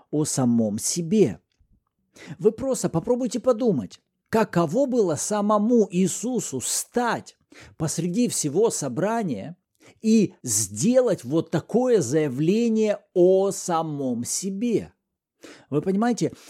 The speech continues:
у Иисуса еще не было опыта того, чтобы кто-либо когда-нибудь ел его плоть и пил его кровь.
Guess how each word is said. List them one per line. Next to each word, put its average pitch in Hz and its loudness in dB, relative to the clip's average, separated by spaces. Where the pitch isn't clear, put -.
у 170 6
Иисуса 170 0
еще 170 -2
не 180 4
было 139 -2
опыта 135 2
того, 156 4
чтобы 147 -2
кто-либо 170 0
когда-нибудь 160 0
ел 165 2
его 139 2
плоть 208 0
и 156 0
пил 180 0
его 156 0
кровь. 185 -2